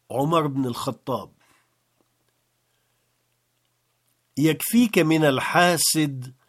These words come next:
أنه يغتم وقت سرورك.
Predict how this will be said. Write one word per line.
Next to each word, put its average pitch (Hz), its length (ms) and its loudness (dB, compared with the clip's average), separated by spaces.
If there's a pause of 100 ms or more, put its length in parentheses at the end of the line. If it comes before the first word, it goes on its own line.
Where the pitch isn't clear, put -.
(460)
أنه 151 560 2
يغتم 143 1040 0 (560)
وقت 156 500 -2
سرورك. 139 1040 -4